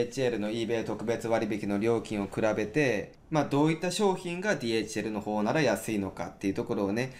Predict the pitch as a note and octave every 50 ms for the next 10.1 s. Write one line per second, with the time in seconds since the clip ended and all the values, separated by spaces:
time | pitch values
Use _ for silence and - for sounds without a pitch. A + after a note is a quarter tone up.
0 | - - - - - - - D3+ C#3 - - F3+ E3 - - - - A#3+ A#3+ A3
1 | D#3+ C3+ A#2+ G#2+ G2 E2+ - - - G#2+ G#2+ G#2 G#2 G#2 G#2 G#2 G2+ A2 A2 A2
2 | G#2 G2+ F#2+ F#2 F#2 F2+ - - G2 G2 G2+ A2 A#2 A#2+ A2 F#2+ - - - G#2+
3 | G#2+ G2+ F#2+ - - G2+ G2 - - G2 G2 G2 - - - - - - - -
4 | - - - - - - - - - - - - - - D#3+ D#3+ F#3 G3 F#3+ D#3
5 | A#2+ A2+ G2 F#2 - - - D#3 E3 F3+ F3 F3 - F#3+ F3 D3 C3+ A#2+ A2 A2
6 | G#2 G#2+ - G#2+ G2+ G2 G2 G#2 G2+ G2 G2 G2 G#2 G2+ G2 F#2 F#2+ - - G2
7 | G2 F#2+ F#2 A2 A2+ G#2+ G2 - - - - - A#2 A#2 A2+ A2 G#2+ G#2 G2+ G2
8 | G2 A#2 A#2+ A#2+ A#2+ - - E3 E3 E3 E3 D#3+ D3 - D#3+ D#3+ D#3+ D#3 D3+ D3
9 | C3 A#2+ - - E3 C#3 G#2 - - - - - - - - C3 C3 C3+ - A2+
10 | G2+ F2